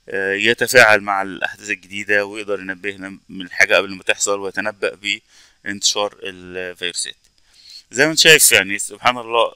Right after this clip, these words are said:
آه، رب ضارة نافعة. يمكن الفيروس عمل لنا تطورات كتير جدًا. الفيروس مش بالخطورة، لكن، يعني مش بخطورة الفيروسات السابقة، آه، لكن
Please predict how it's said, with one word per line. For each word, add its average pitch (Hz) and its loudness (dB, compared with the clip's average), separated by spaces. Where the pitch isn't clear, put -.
آه، 104 -2
رب 135 -8
ضارة 127 0
نافعة. 110 -2
يمكن 107 -2
الفيروس 107 0
عمل 98 0
لنا 117 2
تطورات 104 -12
كتير - -14
جدًا. 76 -14
الفيروس 135 6
مش 107 -6
بالخطورة، 127 -8
لكن، 127 2
يعني 98 4
مش 95 -18
بخطورة 127 -14
الفيروسات 104 -8
السابقة، - -4
آه، 90 -6
لكن 123 2